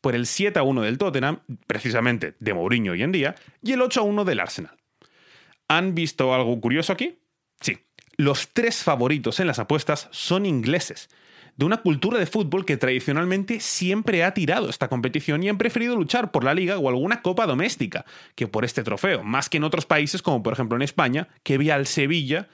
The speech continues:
tiene más prestigio. Desde que la Europa League tiene esta denominación, desde que existe como tal, un setenta por ciento de las veces la ha ganado un equipo español.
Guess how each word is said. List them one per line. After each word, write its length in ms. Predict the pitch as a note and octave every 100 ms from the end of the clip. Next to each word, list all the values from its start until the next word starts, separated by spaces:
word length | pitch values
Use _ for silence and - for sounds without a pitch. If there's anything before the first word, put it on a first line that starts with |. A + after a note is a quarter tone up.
| - _ _
tiene 220 | B2 A#2+
más 180 | A#2 G#2+
prestigio. 480 | G2 - C3 - - _ _ _ _ - - -
Desde 200 | C#3 C3+
que 80 | C#3+
la 60 | C#3+
Europa 240 | G3+ A3
League 200 | G#3 A3 -
tiene 200 | - C#3+
esta 200 | C#3 C3+
denominación, 580 | A#2 A#2 B2+ F#3 E3+ A#2
desde 180 | A2+ G#2+
que 60 | G2+
existe 300 | - D3+ A2+
como 200 | D3 D#3
tal, 200 | G2+ - - -
un 160 | F#3+ G#3+
setenta 920 | - F#3 C#3+ - A3 A#3+ A#3 B3+ -
por 160 | C#3
ciento 360 | - F3 E3 B2
de 80 | D3
las 180 | A2+
veces 400 | A#2 C3 C#3 - -
la 260 | A#2 A#2+
ha 20 | D3
ganado 360 | C3 C3 D3+
un 100 | C#3
equipo 260 | A2 D#3+ E3
español. 360 | - D#3 A#3